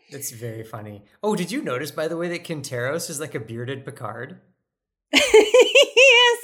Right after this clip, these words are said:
Speaker 2: like, a bearded Picard. That's
Speaker 1: Yeah.
Speaker 2: so funny.
Speaker 1: Yeah, I couldn't get
Speaker 2: Much
Speaker 1: that out of my
Speaker 2: taller,
Speaker 1: head.
Speaker 2: though, I think, right?
Speaker 1: He is taller, yeah. Yeah.
Speaker 2: Yeah. I love how little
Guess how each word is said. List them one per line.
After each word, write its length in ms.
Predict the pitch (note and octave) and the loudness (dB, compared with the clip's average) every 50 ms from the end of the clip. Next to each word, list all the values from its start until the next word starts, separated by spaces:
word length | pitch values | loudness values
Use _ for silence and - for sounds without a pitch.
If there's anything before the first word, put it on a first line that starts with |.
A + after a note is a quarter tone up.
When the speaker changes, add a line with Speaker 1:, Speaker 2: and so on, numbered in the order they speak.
| B4+ | 0
Speaker 2:
like, 240 | A#4 A4 A4+ A4+ G4+ | 2 2 2 0 0
a 40 | - | 0
bearded 360 | F#4 F4+ F4 E4+ F4 D#4+ C4+ | -2 -2 -2 -2 -4 -6 -2
Picard. 580 | - E4 D#4 - D4+ C#4 C4 B3 B3 B3 A#3+ B3+ | -2 -4 -2 0 0 0 2 2 2 0 0 2
That's 200 | C#4+ D4 C#4 D3+ | 0 0 0 0
Speaker 1:
Yeah. 280 | D3+ D4+ D#4+ D#4 - - | 0 0 2 2 0 -2
Speaker 2:
so 40 | - | -4
funny. 440 | D4+ D4+ C#4+ C#4 A#3+ A#3+ B3 B3 - | -6 -4 -4 -4 -4 -4 -6 -10 -12
Speaker 1:
Yeah, 320 | - C3+ D#3+ G3+ F3+ C3+ A#2 | -12 -4 -2 -2 0 0 -2
I 100 | - D3 | -4 -6
couldn't 320 | D3 - - G3 G#3 A3+ G#3 | -8 -6 -8 -6 -6 -6 -6
get 140 | - F#3+ C#4 | -4 2 6
Speaker 2:
Much 160 | D#4+ F#4 - | 6 6 6
Speaker 1:
that 40 | - | 4
out 60 | D#4+ E4+ | 0 0
of 40 | E4+ | 0
my 40 | D#4 | 4
Speaker 2:
taller, 280 | D4+ D#4 D#4+ F4+ F#4+ F4+ | 6 6 6 6 4 2
Speaker 1:
head. 120 | E4 C4+ | 2 2
Speaker 2:
though, 140 | C#4 B3+ A#3+ | 4 4 4
I 160 | A#3 A#3 A3+ | 4 2 0
think, 300 | A3+ - B3 A#3 A#3 A3+ | -2 -2 -4 -4 -4 -4
right? 240 | A3+ G#3 G#3 A3 D4 | -4 -4 -2 -2 -2
Speaker 1:
He 60 | D#4+ | -2
is 200 | D#3+ D#3 C3+ A2+ | -4 -4 -6 -6
taller, 320 | - B2+ A#2+ A2 A2 G#2+ G#2+ | -6 -8 -8 -8 -8 -10 -12
yeah. 400 | G#2+ A2 A2 G#2+ G#2+ G#2 G#2 G2+ _ _ _ | -12 -12 -10 -10 -10 -12 -14 -16 _ _ _
Yeah. 100 | A2+ A3+ A3+ A3 G#3+ G#3+ G#3+ A3 | -10 -8 -6 -6 -6 -6 -8 -8
Speaker 2:
Yeah. 60 | A3 A3+ - _ _ _ _ _ _ _ _ _ _ _ - | -10 -12 -14 _ _ _ _ _ _ _ _ _ _ _ 2
I 100 | B3+ C4 | 2 4
love 200 | C#4 C4+ C4+ C#4 | 4 4 2 2
how 400 | C#4 D4+ E4 E4 E4+ E4+ D4 B3+ - | 0 0 2 2 2 2 0 -4 -6
little 540 | A#3 A3+ A#3 A#3+ A#3+ A#3 A3 G#3+ G#3+ G#3+ - | -4 -4 0 0 0 0 0 -2 -4 -6 -10